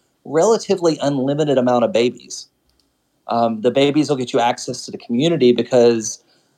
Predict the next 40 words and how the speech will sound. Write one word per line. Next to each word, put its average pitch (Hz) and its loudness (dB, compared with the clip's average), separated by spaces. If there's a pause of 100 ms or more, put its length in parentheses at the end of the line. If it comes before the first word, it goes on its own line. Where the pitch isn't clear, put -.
(120)
my 151 2
goal 151 4
is 117 -2
every 131 -2
creator 123 0
in 117 -2
the 107 -6
world 110 2
has 107 -2
a 117 -8
giraffe 113 -2
in 107 -14
their 98 -20
wallet 117 0
because 107 -18
the 117 -20
utility 113 -2
is 90 -14
so - -14
strong. - -16 (960)
So - 2
some 196 0
will 170 4
be 135 2
at, 123 4
at 117 0
the 123 2
level 120 2
of 113 -4
producing 123 -2
babies 113 -4
and, 107 -6
and 113 -10
playing 123 2
a 120 2
big 117 -4
role 113 4
in 113 -6
our - -6
community. 123 -4